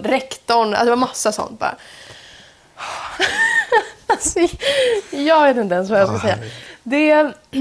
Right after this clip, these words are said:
Speaker 1: och då kommer jag ihåg, det hade någon så här lektion där man
Speaker 2: Det gör mig nervös.
Speaker 1: hade möjlig-, ja, <laughs> nu ska jag bara prata skit. Men man hade någon lektion där man hade möjligheten att bara prata med folk. Alltså, man, det, vi hade någon så här två timmar bara där man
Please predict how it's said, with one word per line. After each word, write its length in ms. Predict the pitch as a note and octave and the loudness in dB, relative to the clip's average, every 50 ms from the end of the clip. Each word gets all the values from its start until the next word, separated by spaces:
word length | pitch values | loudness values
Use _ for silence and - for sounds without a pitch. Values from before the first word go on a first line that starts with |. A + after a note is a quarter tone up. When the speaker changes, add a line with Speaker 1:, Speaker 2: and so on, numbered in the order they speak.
| C4+ C4 | 2 2
Speaker 1:
och 60 | C4 | 4
då 100 | C4 C4+ | 2 2
kommer 120 | C4+ B3+ A#3+ | 2 2 0
jag 40 | |
ihåg, 40 | A3 | 2
det 60 | A3 | 2
hade 140 | A3+ A3 A3 | 2 2 2
någon 340 | A3 A#3 C#4 C#4+ C#4 B3 A#3 | 0 2 2 2 2 0 -2
så 120 | G3+ - G#3+ | -4 -6 -6
här 40 | G3 | -6
lektion 360 | F#3+ - - F#3+ F#3+ F#3 F3+ | -6 -8 -8 -8 -6 -6 -4
där 100 | F3+ F#3 | -4 -4
man 280 | F#3 F#3 F#3 F#3 F#3+ - _ _ _ _ _ _ - | -4 -4 -4 -6 -8 -14 _ _ _ _ _ _ -12
Speaker 2:
Det 120 | A#2 A2 | -10 -8
gör 260 | A2 A#2 B2+ B2 A2+ | -6 -4 -2 -2 -2
mig 120 | G#2+ G2+ G2+ | -4 -6 -10
nervös. 180 | G#2 G#2+ G#2 | -10 -8 -6
Speaker 1:
hade 180 | A#3 G#3+ G#3+ A3 | -4 -2 0 0
möjlig-, 360 | A3 A#3 A3+ G#3+ G#3+ A3+ - - | 2 4 4 4 2 2 0 0
ja, 160 | E4 E4 D4+ A4 - G5+ A#5+ A#5+ - | 2 4 4 4 2 0 -4 -4 -2
<laughs> 320 | C6+ C6+ C6 B5+ - G#4+ | -2 -2 -2 0 0 0
nu 80 | G4+ G4 | 0 0
ska 120 | - - | 2 2
jag 60 | C#4 B3 B3 | 2 2 2
bara 100 | - A#3+ | 0 0
prata 140 | - C4+ C4+ | 0 0 0
skit. 440 | - - - A#3+ A3+ - - - - - - - - A#4 G4+ E4+ | 0 0 -2 -2 -4 -6 -14 -16 -12 -12 -10 -10 -10 -10 -10 -6
Men 80 | - C4 | -2 0
man 100 | C4+ D4 | 2 2
hade 120 | D4 C4+ | 2 2
någon 220 | C#4+ D4+ D#4+ D#4+ D4+ | 2 2 4 4 2
lektion 260 | C#4 C4+ - A#3 A3 | 2 0 0 -2 -2
där 80 | G#3+ G3+ | 0 0
man 60 | G#3 | 0
hade 140 | G#3 G3+ G#3 | 0 0 0
möjligheten 580 | A3 A#3 G#3+ G3+ G3+ G3+ F#3 G3+ F#3+ F#3+ - | 0 2 2 0 0 -2 -2 -2 -4 -4 -2
att 60 | F#3+ | -2
bara 80 | F#3+ F3 | -2 -2
prata 540 | F3 - - C4+ B3 E3+ F#3 - - D4 C#4 | -2 -2 0 2 2 2 2 0 0 -2 0
med 120 | F#3+ - | -2 -2
folk. 300 | - - - - - - | -8 -10 -14 -14 -8 -6
Alltså, 180 | - G3 - G#3 | -6 -4 -4 -2
man, 240 | G#3 G3+ G3 G3 G3 - | -2 -2 -2 -4 -6 -10
det, 200 | - - G#3+ A3 | -16 -14 -10 -6
vi 60 | G#3+ | -2
hade 200 | G#3+ A3 G3 F#3+ | -2 -2 0 -2
någon 200 | F#3+ F#3 F#3 F#3 | -2 -4 -4 -4
så 100 | F3+ F3+ | -4 -4
här 120 | F3+ F#3 - _ _ _ | -6 -6 -8 _ _ _
två 300 | - - - A#3 A3 G3+ | -12 -6 -2 0 0 0
timmar 400 | G3+ - - C4+ B3 G3+ A#3 C#4 | -2 -2 -2 -2 -2 0 0 0
bara 140 | B3+ G#3 - | 2 0 0
där 120 | E3+ F3+ F3+ | 0 -2 -4
man 280 | F3+ F3+ F#3+ G#3+ B3+ | -4 -6 -8 -12 -18